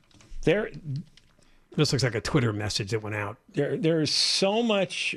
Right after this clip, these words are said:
Speaker 1: mental illness now. I, I, I mean, I, I don't s-, nothing's popping up.
Speaker 2: Oh, this story at Red State wonders if it's not connected somehow to, uh,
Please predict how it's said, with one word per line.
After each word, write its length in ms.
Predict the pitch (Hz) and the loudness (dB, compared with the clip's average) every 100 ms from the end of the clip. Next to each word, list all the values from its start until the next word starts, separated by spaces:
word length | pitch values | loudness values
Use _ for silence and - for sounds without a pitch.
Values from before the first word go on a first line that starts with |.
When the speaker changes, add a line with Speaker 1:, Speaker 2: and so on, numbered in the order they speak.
| 156 | -6
Speaker 1:
mental 500 | 165 131 156 - 135 - | -2 0 0 0 -2 -2
illness 520 | 131 127 95 - - | -2 0 -2 -4 -6
now. 320 | 71 80 - _ _ _ _ _ _ _ - 508 _ _ _ _ _ _ _ _ _ _ _ _ _ - | -8 -12 -16 _ _ _ _ _ _ _ -16 -16 _ _ _ _ _ _ _ _ _ _ _ _ _ -2
I, 60 | |
I, 460 | 110 110 110 - - | 0 0 -2 -2 -2
I 60 | 123 | 0
mean, 240 | 117 113 - | 0 -2 -2
I, 540 | 127 135 131 131 120 | 0 2 0 0 -2
I 20 | |
don't 200 | 120 117 | -2 -2
s-, 300 | - - - 127 | -4 -6 -4 -4
nothing's 320 | 120 107 92 | -2 -4 -4
popping 420 | - 95 90 85 | -4 -2 -4 -6
up. 260 | 90 82 - _ _ _ _ _ _ _ _ _ _ _ _ - _ _ _ _ _ - - | -6 -8 -14 _ _ _ _ _ _ _ _ _ _ _ _ -20 _ _ _ _ _ -20 -4
Speaker 2:
Oh, 360 | 131 120 117 117 | 2 2 2 -2
this 240 | 170 151 - | 0 2 2
story 480 | - 156 151 139 | 4 4 6 4
at 80 | 120 110 | 0 0
Red 220 | 123 127 | 0 2
State 360 | - 135 117 110 | 2 2 0 0
wonders 460 | 113 120 117 101 | 0 2 2 0
if 120 | 107 | -2
it's 160 | 107 - | -4 0
not 200 | 117 95 | 0 2
connected 520 | - 107 131 - 98 | 0 0 -2 -4 -2
somehow 460 | - 104 101 104 98 | -2 -2 -2 -4 -4
to, 340 | - 101 98 | -4 -4 -4
uh, 140 | 92 | -6